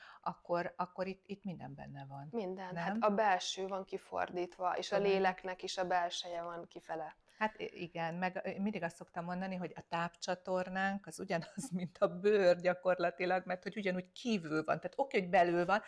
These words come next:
Speaker 1: de az rajtunk kicsit kívül van,
Speaker 2: Így
Speaker 1: tehát
Speaker 2: van.
Speaker 1: ez ilyen nagyon furcsa kettősség, és, ö, azért annyira azonos, tehát hogy,
Speaker 2: Igen.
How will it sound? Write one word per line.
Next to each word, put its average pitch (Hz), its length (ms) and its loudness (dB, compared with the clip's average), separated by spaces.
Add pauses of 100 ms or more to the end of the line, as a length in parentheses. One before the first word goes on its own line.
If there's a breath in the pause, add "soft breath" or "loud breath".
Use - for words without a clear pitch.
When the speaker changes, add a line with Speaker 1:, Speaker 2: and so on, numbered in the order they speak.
(160 loud breath)
Speaker 1:
de 160 100 -6
az - 100 -8
rajtunk 165 480 4
kicsit - 480 -12
kívül 175 540 2
van, 185 220 6
Speaker 2:
Így 254 80 0
Speaker 1:
tehát 175 260 6
Speaker 2:
van. 208 60 0
Speaker 1:
ez 175 140 2
ilyen 175 220 4
nagyon 208 360 4
furcsa 170 520 -2 (300 loud breath)
kettősség, 190 840 2 (240 loud breath)
és, - 280 -4
ö, 185 240 4 (200 loud breath)
azért 196 420 4
annyira 175 360 4
azonos, 165 640 0
tehát 175 380 -2
hogy, 175 200 4
Speaker 2:
Igen. 185 420 4